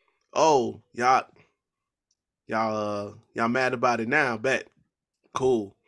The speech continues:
When he in the main event, <laughs> he win a world title shot. <laughs>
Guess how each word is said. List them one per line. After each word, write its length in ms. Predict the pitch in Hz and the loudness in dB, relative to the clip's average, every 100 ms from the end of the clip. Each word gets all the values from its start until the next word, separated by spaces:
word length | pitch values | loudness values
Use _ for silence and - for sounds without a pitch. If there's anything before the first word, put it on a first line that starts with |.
| _ _ _ _ | _ _ _ _
When 140 | - | -10
he 160 | 101 139 | -2 0
in 80 | 143 | 2
the 40 | |
main 220 | 135 151 | 2 2
event, 320 | 143 131 160 147 _ _ | 2 4 2 2 _ _
<laughs> 220 | _ _ | _ _
he 80 | 107 | -4
win 140 | 147 135 | 2 4
a 40 | |
world 280 | 120 160 139 | 4 4 4
title 260 | - 143 123 | 2 0 0
shot. 260 | - 143 - | 0 0 0
<laughs> 640 | 170 - - - - - | -2 -2 -6 -12 -12 -14